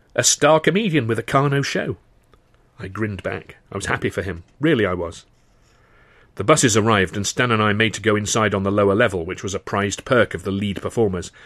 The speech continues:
but Frank O'Neill barred our way. "What's up, Frank?" I said. "He's a principal, isn't he?"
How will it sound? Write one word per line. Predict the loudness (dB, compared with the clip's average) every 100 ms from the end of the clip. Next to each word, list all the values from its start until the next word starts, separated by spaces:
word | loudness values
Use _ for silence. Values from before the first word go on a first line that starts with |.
| -12
but | -10
Frank | -4 -4 0
O'Neill | 0 2 0 0
barred | 0 0 2
our | 2 0
way. | 0 -2 -6 _ _ _ _ _ _ -6
"What's | -4 0
up, | 0 -2
Frank?" | -2 -2 -2
I |
said. | -4 -4 -6 _ _ _
"He's | -2 0
a | 2
principal, | 0 -2 0 0
isn't | 2
he?" | 0 -2